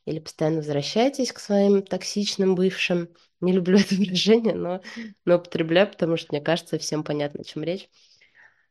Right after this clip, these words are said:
А, не можете расстаться, не можете начать с чистого листа или помните о том, что было,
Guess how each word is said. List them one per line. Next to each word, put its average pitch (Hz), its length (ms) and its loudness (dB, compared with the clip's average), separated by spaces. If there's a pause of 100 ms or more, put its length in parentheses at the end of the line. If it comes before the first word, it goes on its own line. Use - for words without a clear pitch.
(100)
А, 156 160 -10
не 180 140 2
можете 196 320 2
расстаться, 220 580 2
не 180 140 4
можете 170 420 -2
начать 214 420 0
с - 20 -18
чистого 175 380 -8
листа 160 480 -2
или 147 80 -2
помните 196 720 2
о 160 100 -2
том, 156 300 -2
что - 240 -6
было, 151 440 -2